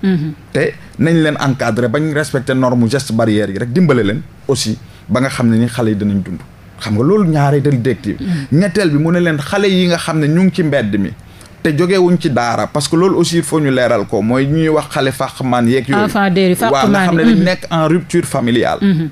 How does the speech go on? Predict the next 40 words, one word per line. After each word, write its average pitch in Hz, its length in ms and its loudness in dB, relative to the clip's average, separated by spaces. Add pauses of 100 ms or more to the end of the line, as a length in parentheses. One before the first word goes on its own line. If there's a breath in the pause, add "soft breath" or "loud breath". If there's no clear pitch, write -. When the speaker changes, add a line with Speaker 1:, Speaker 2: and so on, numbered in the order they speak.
Speaker 2:
Kenn 190 220 2
mënagul 170 400 4
a - 100 4
gis 147 160 -4
seen 151 220 0
parent. 113 420 -4
Speaker 1:
Mhm. 160 280 -2 (200)
Speaker 2:
Jël 185 260 2
leen 180 220 2
téye 175 240 2
leen 156 240 0
ci - 60 -4
ay 139 200 -4
centre, 113 440 -4 (800)
ñu 147 320 4 (220)
toppatoo 143 440 0
leen, 117 260 0 (640)
jox - 200 0
centre 156 320 0
yi 147 60 2
ay 139 240 2
ressources. 135 500 -2
Speaker 1:
Mhm. 175 360 0
Speaker 2:
En 139 220 0
attendant 120 480 -2 (300)
Speaker 1:
Mhm. 190 140 2 (240)
Speaker 2:
que, 208 180 4 (800)
euh, 135 460 4
ñu 147 180 4
retrouver 135 360 0
seen 107 200 -4
parent. - 280 -6 (220)
Speaker 1:
Mais 247 100 4
est-ce 320 160 4
que 277 120 4
Speaker 2:
Donc 214 100 -2
Speaker 1:
crise 277 220 4
bi 220 140 4
su 220 140 2
passé, 202 440 0